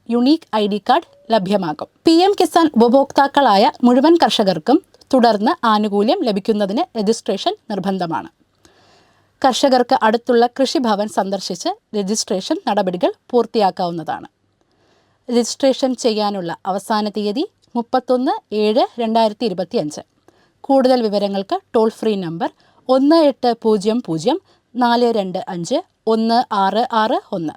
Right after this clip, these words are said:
കാർഷിക മൃഗസംരക്ഷണ നിർദ്ദേശം. പച്ചക്കറി. പച്ചക്കറികൾക്ക് ശരിയായ നീർവാർച്ച സൗകര്യം ഒരുക്കണം. പന്തലുകളിൽ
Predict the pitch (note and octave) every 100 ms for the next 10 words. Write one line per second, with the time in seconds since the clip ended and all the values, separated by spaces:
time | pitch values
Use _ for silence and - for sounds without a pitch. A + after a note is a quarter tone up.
0 | _ _ _ _ _ _ _ _ _ _
1 | C#4+ C#4+ C4+ C#4+ F#4+ B3+ B3+ C#4 B3 C4
2 | - C#4+ C4 E3 D#3 D#3+ - - _ _
3 | _ _ _ C#4 - A#3 F3 D#3 - _
4 | _ _ - C#4+ - F4 E4+ E4 E4 G4
5 | G#4 - D4+ C#4+ D#4+ D#4 E4 B3 C4 C#4
6 | C#4+ C#4 E4 - A3+ G#3 G#3 E4 - -
7 | E3+ D#3+ D3+ - _ _ _ A3+ A#3 G#3+
8 | G3+ G3 D4